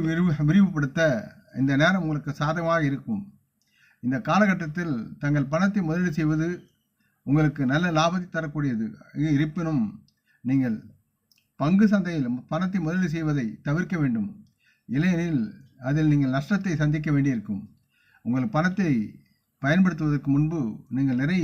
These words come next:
யோசித்து பணத்தை சேமிப்பதிலும் கவனம் செலுத்த வேண்டும். முதலீடு செய்வதாக, செய்வதாக இருந்தால் நிலத்திலும் வீடு மனைகளிலும் நீங்கள் முதலீடு செய்து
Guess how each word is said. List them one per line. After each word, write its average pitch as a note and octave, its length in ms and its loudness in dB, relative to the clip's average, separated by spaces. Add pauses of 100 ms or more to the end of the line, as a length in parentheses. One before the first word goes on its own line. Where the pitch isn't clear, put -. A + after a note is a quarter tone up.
யோசித்து D#3+ 340 -4 (100)
பணத்தை D3+ 320 0 (840)
சேமிப்பதிலும் D#3 680 2 (680)
கவனம் F3+ 280 4
செலுத்த D3+ 280 0
வேண்டும். G2+ 260 -2 (680)
முதலீடு F#3 340 4
செய்வதாக, C3 640 0 (320)
செய்வதாக E3+ 460 2
இருந்தால் C#3 340 2 (500)
நிலத்திலும் D#3+ 560 0 (180)
வீடு G3 260 4
மனைகளிலும் D3+ 460 2 (360)
நீங்கள் C3 240 2
முதலீடு E3 320 0
செய்து D3 240 0